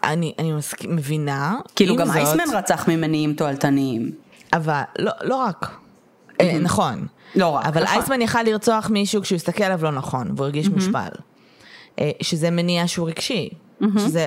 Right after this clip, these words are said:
Speaker 1: עושה לך איזשהו קטרזיס אחרי שאתה רוצח.
Speaker 2: מהמם.
Speaker 1: אני מאמינה שהוא ילד, אה, פריבילג עם בעיות רציניות, ושהוא פסיכופת
Speaker 2: ממש.
Speaker 1: עם אפס חשיבות לחיים של אחרים,
Speaker 2: מהמם.
Speaker 1: ואני מאמינה שהוא רצה לדעת איך זה לרצוח, כי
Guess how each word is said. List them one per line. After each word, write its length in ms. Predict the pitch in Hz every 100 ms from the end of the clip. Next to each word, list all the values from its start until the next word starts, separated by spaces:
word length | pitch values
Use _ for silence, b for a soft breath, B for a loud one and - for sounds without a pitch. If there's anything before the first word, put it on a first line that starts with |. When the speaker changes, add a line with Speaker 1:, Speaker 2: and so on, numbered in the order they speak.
| -
Speaker 1:
עושה 240 | 151 160
לך 180 | 165 185
איזשהו 320 | 156 156 165
קטרזיס 540 | 143 - 175 160 147 165
אחרי 120 | 156
שאתה 140 | -
רוצח. 460 | 139 - 131 - - -
Speaker 2:
מהמם. 320 | 208 185 214 -
Speaker 1:
אני 180 | 165 175
מאמינה 600 | 170 160 165 185 247 269 -
שהוא 300 | - 202 160
ילד, 420 | 160 170 196 208
אה, 160 | 214 160 147
פריבילג 520 | 160 156 143 143 151 190
עם 100 | 202
בעיות 360 | 151 135 156 214
רציניות, 460 | 208 160 139 139 185
ושהוא 180 | 180
פסיכופת 280 | - 143 139
Speaker 2:
ממש. 280 | 135 143 160
Speaker 1:
עם 80 | 147 -
אפס 380 | 143 180 - - B B B -
חשיבות 640 | 160 160 139 156 170 - -
לחיים 340 | - 151 147 151
של 140 | 147
אחרים, 500 | 160 147 135 151 226 247 B
Speaker 2:
מהמם. 200 | 190 160
Speaker 1:
ואני 120 | 160 170
מאמינה 340 | 156 160 214
שהוא 260 | - 214 151
רצה 300 | - 165 180
לדעת 540 | 175 147 151 196 -
איך 220 | - -
זה 120 | 170
לרצוח, 520 | 170 139 - 147 220 -
כי 260 | - 143